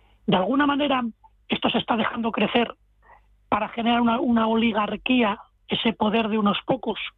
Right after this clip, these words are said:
Puede ser. Creo que al final va a depender, creo, en gran parte también, no solo de la onu, sino que en general los países, muchos de ellos de la otan, que también están preocupados por la cuestión militar,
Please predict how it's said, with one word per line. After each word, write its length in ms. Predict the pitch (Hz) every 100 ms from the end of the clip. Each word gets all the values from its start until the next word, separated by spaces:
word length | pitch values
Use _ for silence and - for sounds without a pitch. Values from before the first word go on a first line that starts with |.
| _ _ _ - - _ -
Puede 240 | 220 180
ser. 240 | - 180 - _ - - - -
Creo 160 | 226 226
que 100 | 214
al 80 |
final 340 | - 208 262 330 - - -
va 60 | 208
a 40 |
depender, 400 | 233 226 185 185
creo, 160 | 165 202
en 80 | 185
gran 220 | 208 202
parte 180 | 202 -
también, 400 | 208 202 160 - -
no 240 | 214 226
solo 220 | - 247 196
de 100 | 180
la 120 | 175
onu, 240 | 226 165 - - - - - -
sino 200 | 196 190
que 120 | 202
en 80 | 175
general 440 | 190 180 214 180 - _ - - -
los 240 | 208 190
países, 440 | - 196 247 285 240 - - - _ -
muchos 400 | 262 240 - 240
de 60 |
ellos 160 | 233 214
de 80 | 202
la 120 | 202
otan, 200 | 226 143 - _ _ - - _
que 80 | -
también 280 | 196 175 226
están 240 | 220 220
preocupados 480 | 196 170 208 240 214
por 140 | - -
la 120 | 165
cuestión 360 | 165 - 208 180
militar, 360 | 208 226 254